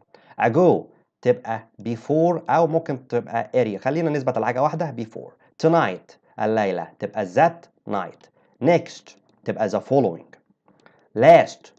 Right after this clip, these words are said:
تبقى، آه، بنحط ال-، الحاجة اللي مثلا أقول لك last year يبقى the year before، أو ممكن تخلي بدل كلمة last بنخليها بنحط مكانها the previous. يبقى تعال نتفق إن إحنا next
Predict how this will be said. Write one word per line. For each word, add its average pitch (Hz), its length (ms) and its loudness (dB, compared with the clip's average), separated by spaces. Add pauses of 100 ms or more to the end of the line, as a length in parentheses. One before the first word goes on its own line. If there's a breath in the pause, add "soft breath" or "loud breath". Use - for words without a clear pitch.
(340)
تبقى، 113 540 0 (500)
آه، 101 120 -2
بنحط 101 540 -4
ال-، 90 160 -8
الحاجة 110 360 -4
اللي 98 140 -2
مثلا 110 260 -4
أقول 107 120 -2
لك 104 100 -2
last 123 320 -2
year 151 440 -2
يبقى 107 300 -4
the 101 220 -2
year 123 340 -2 (120)
before، - 460 -12 (800)
أو 151 180 4
ممكن 147 340 0
تخلي 113 420 -4
بدل 110 240 -2
كلمة 120 400 -4
last - 360 0 (240 soft breath)
بنخليها 104 500 -6
بنحط 110 300 -6
مكانها 110 340 -4
the 95 140 -6
previous. 87 560 -10 (400 soft breath)
يبقى 110 220 -4
تعال 113 220 0
نتفق 127 320 -4
إن 101 120 -8
إحنا 120 280 0
next 196 220 0